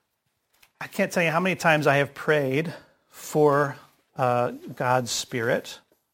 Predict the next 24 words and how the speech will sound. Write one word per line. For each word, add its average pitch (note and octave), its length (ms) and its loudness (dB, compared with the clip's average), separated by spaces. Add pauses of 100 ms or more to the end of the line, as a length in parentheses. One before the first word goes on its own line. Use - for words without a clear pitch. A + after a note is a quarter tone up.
(140)
Spirit C3 320 -6
of A2+ 160 -12
wisdom, C3 640 -4 (500)
uh, B2 220 -4
for B2 200 -6
His B2 120 -6
Spirit D3 320 -4
to C#3 80 -10
move, C#3 640 -2 (800)
not D#3 360 0
really F3 380 0
knowing, C#3 460 0
because D3+ 260 4
of D3 60 -4
the C#3+ 80 0
tradition D3+ 360 -2
I D#3 120 2
grew C3+ 240 -2
up D#3+ 160 2
in, A#2 340 -14
not D#3+ 220 -2
really E3+ 180 0
knowing D3 300 -2
exactly B2+ 540 -4